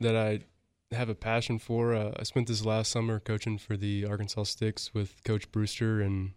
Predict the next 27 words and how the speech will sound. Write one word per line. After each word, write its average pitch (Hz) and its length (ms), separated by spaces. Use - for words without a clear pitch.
you 104 100
know, 98 180
he's 101 280
kinda 104 260
opened 104 280
my 104 260
eyes 107 160
to 101 300
the 101 180
coaching 113 400
world 117 420
and, 98 240
you 107 120
know, 98 160
what 98 280
could 101 200
be. 107 220
But 101 260
for 123 80
right 123 160
now, 120 260
I'm 117 120
still 120 200
focused 110 360
on 107 140
playing 110 520
and 98 380